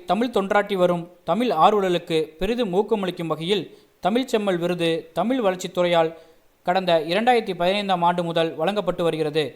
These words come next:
இவ்விருதுக்கு தமிழகத்தில் உள்ள அனைத்து மாவட்டங்களில் உள்ள தமிழ் ஆர்வலர்களை தேர்வு செய்து, மாவட்டத்திற்கு ஒருவர் என்ற முறையில் தமிழ்ச்செம்மல் விருதும், விருதாளர்கள் ஒவ்வொருவருக்கும் விருது தொகையாக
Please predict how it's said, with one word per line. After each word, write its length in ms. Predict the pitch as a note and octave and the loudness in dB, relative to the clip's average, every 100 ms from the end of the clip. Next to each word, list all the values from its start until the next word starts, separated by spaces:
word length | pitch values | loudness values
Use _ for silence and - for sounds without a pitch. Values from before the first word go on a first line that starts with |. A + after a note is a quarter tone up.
| - _ _ _ - | -16 _ _ _ -10
இவ்விருதுக்கு 540 | G3+ G3+ C4 C4 G3+ F#3 F3+ | 0 2 2 0 0 -2 -2
தமிழகத்தில் 520 | - G3 B3+ A#3+ G#3+ F#3 | -6 -2 0 0 -2 0
உள்ள 140 | F3 E3 D#3 D#3 | 4 2 2 -4
அனைத்து 260 | F#3 A#3 A3 | -4 -2 2
மாவட்டங்களில் 560 | F3+ G#3+ A3+ G#3+ G3 F3 | 4 4 2 0 -2 -2
உள்ள 140 | E3+ D#3+ D3 - - _ - | 2 0 0 -8 -20 _ 0
தமிழ் 260 | F#3 B3 A#3+ - E3 | 0 2 -2 2 4
ஆர்வலர்களை 520 | A3 G#3 F#3 F3 E3+ D3+ - _ | 6 4 2 2 0 -4 -14 _
தேர்வு 280 | F#3+ A3+ A3+ | -2 0 0
செய்து, 320 | F#3 E3 G3+ - - - | -4 -2 -2 -2 -8 -6
மாவட்டத்திற்கு 640 | D3+ G#3 B3 A3+ G3+ G3 F#3 | 2 4 4 0 -4 -2 0
ஒருவர் 320 | F3+ G#3 F#3 | 2 2 0
என்ற 160 | F3 E3+ | 0 -2
முறையில் 360 | E3 E3+ D#3+ D3+ - _ - | 0 0 -2 -6 -16 _ -2
தமிழ்ச்செம்மல் 600 | F#3 C4+ C4 A3+ G3+ E3+ | 0 0 0 0 0 0
விருதும், 280 | F3+ G3+ A#3+ D3 - _ - | 0 0 0 -2 -16 _ -4
விருதாளர்கள் 580 | F3+ B3 C4 A3+ F#3+ E3+ | 0 6 6 6 2 0
ஒவ்வொருவருக்கும் 720 | E3+ A3+ A3+ F#3+ F3+ F3+ E3+ - _ _ | 2 4 4 2 -2 -6 -6 -14 _ _
விருது 280 | F3 A#3 C4 - | -2 0 0 0
தொகையாக 460 | F#3+ G3 F3 E3+ | 2 4 4 4